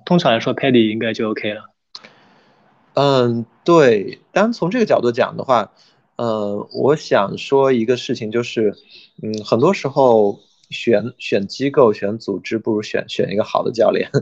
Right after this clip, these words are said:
Speaker 2: <laughs> 呃，因为，呃，因为我，嗯，我们说同一个机构里边，他的教练团队，就他有很多很多的教练，我觉得肯定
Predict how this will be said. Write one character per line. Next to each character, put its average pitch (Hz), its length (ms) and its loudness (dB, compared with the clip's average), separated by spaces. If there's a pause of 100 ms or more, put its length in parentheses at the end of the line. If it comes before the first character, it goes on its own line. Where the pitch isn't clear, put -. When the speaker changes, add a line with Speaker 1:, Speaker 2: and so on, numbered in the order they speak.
(340)
Speaker 2:
<laughs> - 440 -18
呃， 107 220 2
因 143 100 4
为， 147 220 2 (140)
呃， 104 560 0 (380)
因 151 100 -4
为 170 60 0
我， 120 180 0 (200)
嗯， 104 540 -4 (480)
我 110 80 2
们 107 120 0
说 139 240 4
同 110 320 0
一 143 140 0
个 135 160 4
机 127 200 0
构 127 160 6
里 98 160 -2
边， 107 420 -2 (320)
他 117 220 -2
的 101 300 0
教 131 160 2
练 120 160 2
团 98 280 -8
队， 110 320 2
就 113 220 0
他 123 240 0
有 104 140 0
很 98 240 -12
多 123 120 0
很 123 120 -12
多 107 120 0
的 107 120 0
教 107 160 2
练， 104 180 -4
我 95 80 -10
觉 98 140 -6
得 107 100 -2
肯 95 180 -12
定 107 220 -8